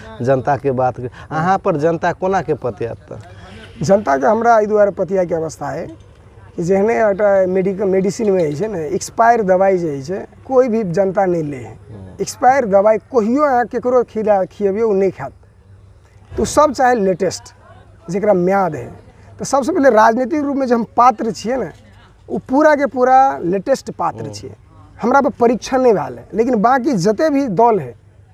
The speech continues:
Speaker 2: जते भी दल के उम्मीदवार है, सब पर परीक्षण भ चुकल है राजनीतिक रूप में। और सबके सब पाँच बरस, दस बरस लागे एक्सपायर भए चुकल है। ताहि दुआरे एकटा आशा जनता के जगह पड़तै कि लेटेस्ट लीडर है, और ई लीडर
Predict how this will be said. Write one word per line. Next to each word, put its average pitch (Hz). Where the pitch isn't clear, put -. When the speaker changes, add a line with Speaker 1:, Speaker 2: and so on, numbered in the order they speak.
Speaker 2:
जते 254
भी 277
दल 214
के 214
उम्मीदवार 185
है, 180
सब 294
पर 330
परीक्षण 208
भ 156
चुकल 147
है 139
राजनीतिक 139
रूप 131
में। 131
और 226
सबके 320
सब 302
पाँच 262
बरस, 254
दस 214
बरस 220
लागे 196
एक्सपायर 170
भए 117
चुकल 143
है। 139
ताहि 240
दुआरे 269
एकटा 262
आशा 233
जनता 202
के 190
जगह 175
पड़तै 175
कि 233
लेटेस्ट 208
लीडर 220
है, 294
और 226
ई 233
लीडर 247